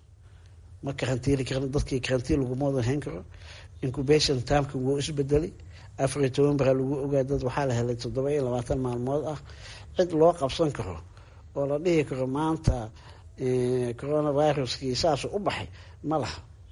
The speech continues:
Wax oo Talyaaniga ku haya waa aragtay, dhaqaal ahaan si uu dumiyey waad aragtay. Adduunka maxaa la yiraahaa?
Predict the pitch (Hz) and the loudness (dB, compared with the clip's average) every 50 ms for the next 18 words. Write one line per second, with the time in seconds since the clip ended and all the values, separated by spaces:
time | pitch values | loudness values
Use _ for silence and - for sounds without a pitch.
0 | - - - - - - - 123 - - - 127 - - 139 151 156 165 156 147 | -20 -20 -20 -16 -12 -10 -10 -10 -10 -6 -8 -6 -4 -2 0 2 2 2 2 0
1 | 127 - - 147 139 139 135 131 139 156 147 135 139 139 135 - - - - - | -2 -2 -2 0 2 2 2 2 0 0 -2 -2 -4 -6 -8 -8 -8 -10 -10 -10
2 | - - - - - - - - 123 123 135 139 139 120 127 131 151 147 139 147 | -16 -20 -20 -20 -20 -12 -8 -8 -6 -2 0 0 0 0 0 0 0 0 -2 -4
3 | 160 147 143 143 139 139 143 143 139 147 143 139 131 127 143 156 143 135 135 147 | -4 -4 -4 -4 -6 -6 -6 -6 -4 -4 -2 -2 -2 -2 -2 -2 -2 -4 -6 -8
4 | 139 - - - - - - - - - - - - - - - 147 147 151 151 | -8 -6 -6 -8 -8 -8 -14 -20 -20 -20 -20 -20 -20 -12 -4 -2 -2 -2 -2 -4
5 | 160 190 190 170 139 - 160 156 143 143 - 143 147 147 143 139 131 131 123 123 | -2 0 0 0 0 2 0 0 2 0 -2 0 0 0 0 0 0 0 0 0
6 | 120 110 110 113 117 | 0 0 -2 -2 -4